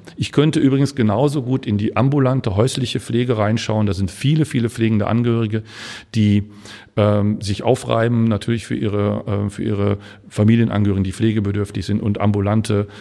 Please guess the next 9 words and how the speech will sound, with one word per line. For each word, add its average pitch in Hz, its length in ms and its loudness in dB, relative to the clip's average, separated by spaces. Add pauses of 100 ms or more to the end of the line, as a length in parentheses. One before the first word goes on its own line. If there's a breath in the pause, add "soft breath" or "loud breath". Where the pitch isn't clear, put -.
(120)
Pflegefachkräfte. 110 840 -2
Ich - 100 -8
könnte 156 260 2
auch 117 120 0
in 139 120 2
die 117 60 0
stationäre 90 760 -4
Langzeitpflege 98 640 -2
gucken. - 320 -2